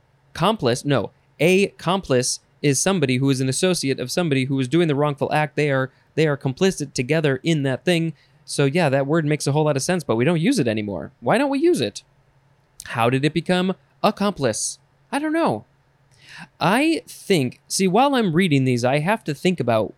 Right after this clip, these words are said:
which one do I like? Which ones do I not like? Which one am I gonna pick for the word of the episode? So it's, it's, it's a, it can be a very complicated process. You see what I did there? I used the, one of the words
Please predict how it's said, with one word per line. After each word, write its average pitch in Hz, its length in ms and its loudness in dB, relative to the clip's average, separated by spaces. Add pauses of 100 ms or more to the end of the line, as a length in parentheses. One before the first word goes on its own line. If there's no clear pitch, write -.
which 170 240 -2
one 165 220 0
do 139 160 0
I 135 80 -2
like? 156 380 -2 (800)
Which 110 220 -4
ones 131 220 0
do 151 140 0
I 202 60 2
not 247 220 -2
like? 104 280 -4
Which - 280 -4
one 208 120 0
am 202 100 0
I 202 80 2
gonna 202 140 2
pick 208 200 -2
for - 100 -6
the 147 80 2
word 170 200 0
of 160 60 -2
the 170 120 -2
episode? 123 460 -2
So 147 180 0
it's, - 300 -6
it's, - 260 -8
it's - 280 -6
a, 156 200 0
it 165 100 -2
can 190 120 -2
be 240 140 0
a 262 60 2
very 196 240 0
complicated 165 600 -4
process. 156 540 -2 (880)
You 131 80 -4
see 131 220 -2
what 127 160 0
I 131 40 4
did 139 220 0
there? 160 300 -2
I 131 40 -4
used 135 380 -4
the, 135 80 0
one 131 260 -2
of 147 80 -2
the 131 80 -2
words 131 540 -4